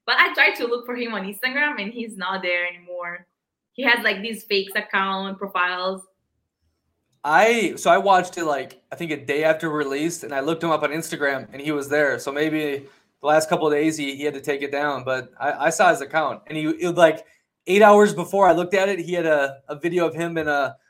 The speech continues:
Speaker 2: like, a Rolls Royce with a Israel, Israeli, uh, model. I was like, <laughs> "What the f-?"
Speaker 1: I feel like that, um, that, um, documentary Netflix gave him more,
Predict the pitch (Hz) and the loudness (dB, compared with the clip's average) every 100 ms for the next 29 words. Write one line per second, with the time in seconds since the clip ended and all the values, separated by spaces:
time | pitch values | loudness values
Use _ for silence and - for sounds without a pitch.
0 | - 147 151 160 170 170 165 170 170 175 | -8 -4 0 2 2 2 0 4 4 4
1 | 160 151 143 127 165 - 170 165 160 160 | -2 -2 -2 -2 -4 -6 -2 2 2 2
2 | - - 160 156 160 170 160 147 135 139 | -2 -10 -4 0 0 2 0 2 0 2
3 | 147 143 117 - _ _ - 151 - - | 2 2 -2 -8 _ _ -6 -4 -2 0
4 | - - - 202 - - - _ _ _ | 2 2 0 -6 -4 -6 -8 _ _ _
5 | _ _ _ _ _ _ _ _ _ _ | _ _ _ _ _ _ _ _ _ _
6 | - 240 269 403 440 466 466 - - 202 | 0 0 2 0 0 0 -2 -4 -12 0
7 | 202 214 247 226 214 202 196 190 180 _ | 4 4 2 -2 -2 -2 -6 -8 -12 _
8 | _ _ - 190 190 185 185 180 180 175 | _ _ -4 0 0 0 -2 -4 -8 -14
9 | 170 170 190 202 202 214 214 202 180 190 | -16 -12 -10 -6 -6 -2 -2 -2 -4 -4
10 | 262 302 320 311 - - 190 190 233 254 | -6 -6 -6 -10 -16 -18 -10 2 2 2
11 | 254 240 226 214 196 190 196 190 180 185 | -2 -4 -2 -2 0 0 2 2 2 -2
12 | - | -10